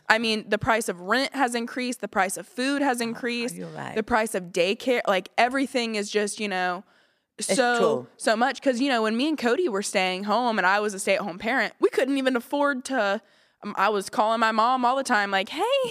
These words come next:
Speaker 2: <laughs> Yeah, you're
Speaker 1: Um,
Speaker 2: lucky. You're lucky.
Speaker 1: Yeah. I mean, if I wouldn't have had my mom and my dad, you know, willing to help me out, I couldn't have stayed home, which means my,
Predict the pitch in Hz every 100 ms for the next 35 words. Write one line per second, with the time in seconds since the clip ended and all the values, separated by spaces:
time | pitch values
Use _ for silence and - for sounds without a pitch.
0 | 466 494 170 175 330 320 381 359 370 311
1 | 269 226 226 302 381 302 311 269 254 185
2 | - - - 311 294 285 285 339 233 220
3 | 392 269 - - 262 302 294 311 381 415
4 | 320 320 285 226 208 269 349 247 226 214
5 | 220 208 208 214 294 240 220 208 220 240
6 | 233 214 226 247 190 196 240 - 233 -
7 | 294 226 - 208 190 233 269 240 220 202
8 | 226 196 208 185